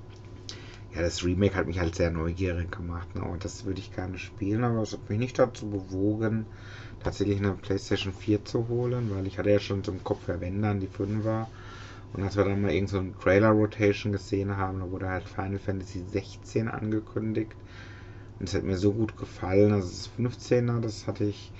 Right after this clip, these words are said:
glaub ich, mal gesehen gehabt. Das hat mir überhaupt nicht gefallen, ne? Ich hatte dann irgendeine Version, so eine,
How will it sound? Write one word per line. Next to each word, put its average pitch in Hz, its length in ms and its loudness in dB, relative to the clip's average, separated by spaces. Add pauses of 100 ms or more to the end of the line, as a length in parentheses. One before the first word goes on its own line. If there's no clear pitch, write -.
(300)
glaub 98 220 6
ich, 95 100 0
mal 98 160 2
gesehen 92 400 -2
gehabt. 127 640 -2 (300)
Das - 100 -12
hat - 140 -6
mir 101 100 6
überhaupt 95 540 2
nicht 98 240 -2
gefallen, 98 760 -4
ne? 98 280 -4 (1040)
Ich 90 160 -6
hatte 101 200 6
dann 101 180 8
irgendeine 101 400 8
Version, 98 600 4
so 101 60 4
eine, 95 760 0